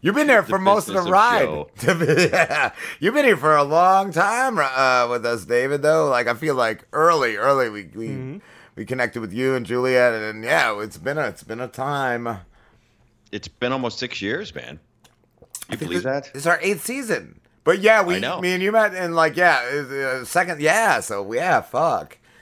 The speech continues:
Speaker 1: Fuck.
Speaker 2: It's been
Speaker 1: Shit.
Speaker 2: a long time, brother.
Speaker 1: Has been. And how are you guys? Uh, down in New Orleans, how, what did you have? Ida? What was that bitch that just hit you guys?
Speaker 2: Oh, Ida was a son of a bitch.
Speaker 1: Is that the
Speaker 2: She
Speaker 1: one?
Speaker 2: hit us hard.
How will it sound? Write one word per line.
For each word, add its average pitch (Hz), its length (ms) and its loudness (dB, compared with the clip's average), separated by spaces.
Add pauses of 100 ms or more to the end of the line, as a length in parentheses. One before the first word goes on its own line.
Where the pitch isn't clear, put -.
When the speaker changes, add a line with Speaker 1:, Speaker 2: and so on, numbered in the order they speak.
(120)
Speaker 1:
Fuck. 123 680 0 (520)
Speaker 2:
It's - 280 -16
been 104 100 -8
Speaker 1:
Shit. 147 100 -4
Speaker 2:
a - 40 -2
long 82 220 -6
time, 73 280 -12
brother. 71 380 -12
Speaker 1:
Has 117 260 -2
been. 131 180 -4
And 180 200 0
how 202 140 4
are 262 60 2
you 294 160 -4
guys? 151 400 0
Uh, 120 500 2 (720)
down 160 240 4
in 185 280 -4
New 190 100 0
Orleans, 220 540 4
how, 151 160 4
what 165 180 0
did 156 60 -8
you 165 160 0
have? 123 160 4
Ida? 165 420 2
What 180 160 4
was 175 120 -6
that 156 180 2
bitch 127 240 -4
that 110 120 -4
just 104 200 -10
hit 104 120 -8
you 85 120 -14
guys? 69 340 -16 (500)
Speaker 2:
Oh, 107 600 -2
Ida 90 340 -8
was 80 220 -14
a - 220 -20
son - 520 -6
of 82 120 -10
a 80 40 -12
bitch. - 600 -12
Speaker 1:
Is - 60 -20
that 110 100 -4
the - 60 -2
Speaker 2:
She 127 40 2
Speaker 1:
one? 110 120 -2
Speaker 2:
hit 104 80 0
us 90 140 -6
hard. 69 360 -10